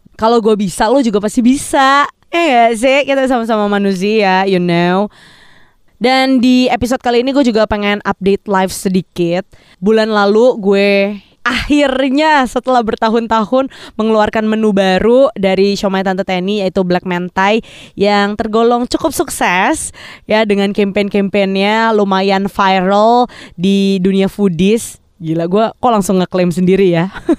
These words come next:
<laughs> Soalnya nggak ada yang dibayar guys, mereka emang secara sukarela promosiin Black Mentai. Jadi kayak, ah, I'm so happy gitu. Tapi intinya gue positif banget sih untuk menjalani sisa-sisa dua ribu dua puluh ini. Dan gue tuh baru sadar beberapa hari yang lalu,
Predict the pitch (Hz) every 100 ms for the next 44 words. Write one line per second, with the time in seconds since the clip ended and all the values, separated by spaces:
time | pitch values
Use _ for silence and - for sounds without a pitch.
0 | 320 - - - - 311 370 254 247 226
1 | 208 233 262 214 220 240 220 220 262 226
2 | 220 220 208 208 208 214 220 208 208 196
3 | 196 240 - - 330 - _ 214 226 226
4 | 240 226 233 226 226 220 202 208 226 240
5 | 269 233 220 226 214 240 226 214 208 -
6 | 339 440 466 466 453 508 370 381 427 392
7 | 427 - - 392 392 392 403 403 370 226
8 | 220 214 196 - - - 226 302 311 285
9 | 320 277 359 277 240 220 196 196 208 -
10 | 196 196 202 190 185 180 185 196 185 175
11 | 240 - 214 214 220 - 208 202 - -
12 | - - 196 208 196 196 185 202 185 190
13 | 202 170 - 220 226 285 359 262 214 -
14 | 202 196 202 233 240 190 196 175 185 185
15 | 180 175 151 147 190